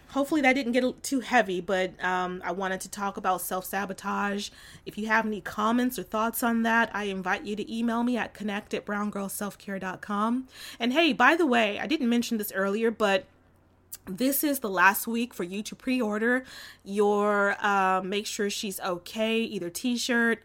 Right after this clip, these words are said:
button pin, or, um, tote bag, or all three. Um, this weekend, I guess technically, um, sun-,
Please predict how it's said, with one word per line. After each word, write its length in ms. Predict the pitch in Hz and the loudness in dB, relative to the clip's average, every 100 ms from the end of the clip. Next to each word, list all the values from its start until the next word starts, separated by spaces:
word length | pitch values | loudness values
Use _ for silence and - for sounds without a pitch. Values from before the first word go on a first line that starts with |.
| _ _ - | _ _ -8
button 340 | 185 220 240 | -2 0 0
pin, 520 | 220 220 214 208 208 208 - - - | -2 -2 -2 -2 -2 -4 -12 -20 -12
or, 440 | - 202 202 196 - | -4 -2 2 2 0
um, 260 | 180 170 | -4 -6
tote 340 | 160 233 226 214 | -6 -4 -2 -2
bag, 340 | 226 220 220 | -2 0 -2
or 160 | 214 185 | -2 -4
all 220 | 185 180 | -2 -2
three. 560 | 180 - 247 262 262 262 _ _ _ - - _ - | -4 -4 0 2 0 -2 _ _ _ -20 -20 _ -6
Um, 680 | 202 196 196 190 202 202 - _ _ _ _ - | -4 -2 -2 -2 -4 -6 -10 _ _ _ _ -10
this 320 | 185 240 - | -4 -2 -2
weekend, 560 | 240 233 240 226 226 220 | -4 -2 0 0 0 -4
I 160 | 196 202 | -6 -6
guess 200 | 214 - | -8 -6
technically, 720 | 226 220 214 214 208 196 - | -6 -4 -4 -4 -4 -8 -8
um, 400 | 208 196 190 196 - | -6 -6 -8 -10 -8
sun-, 320 | - 240 | -4 -2